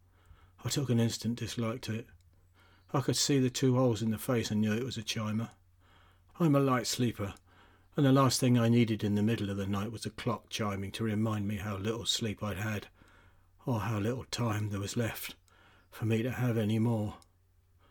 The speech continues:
So I took it outside. I put it in the garage. I'd just got into bed when there was an almighty crash downstairs.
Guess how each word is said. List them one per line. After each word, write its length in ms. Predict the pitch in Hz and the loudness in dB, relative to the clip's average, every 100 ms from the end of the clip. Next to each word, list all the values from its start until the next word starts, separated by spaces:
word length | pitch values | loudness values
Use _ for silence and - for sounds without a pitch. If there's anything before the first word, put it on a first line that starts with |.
| _ _ _ | _ _ _
So 200 | - 135 | -6 -4
I 40 | |
took 240 | - 120 120 | -2 -4 -2
it 80 | 120 | -2
outside. 640 | 127 - 139 151 135 123 - _ _ _ _ _ _ _ _ - | -2 -2 -2 -2 -2 -4 -12 _ _ _ _ _ _ _ _ -6
I 60 | 160 | 0
put 180 | 165 143 | 2 4
it 80 | 127 | 2
in 80 | |
the 80 | 117 | 0
garage. 500 | 120 143 113 104 - - _ _ _ _ _ _ - - - - | 0 0 0 -2 -8 -14 _ _ _ _ _ _ -20 -20 -20 -10
I'd 120 | 160 - | -6 -2
just 220 | 143 - | -4 2
got 160 | 131 | 2
into 160 | 123 117 | 2 0
bed 280 | - 131 113 | 2 2 2
when 140 | 110 | 0
there 100 | 113 | 0
was 100 | 110 | 0
an 80 | 123 | 2
almighty 560 | 123 117 123 120 - 113 | 4 4 4 2 -2 -8
crash 540 | - - 135 113 - | -6 -4 -2 -2 -4
downstairs. 840 | 113 110 104 - 127 123 113 - | -4 -4 -4 -4 -2 -2 -2 -6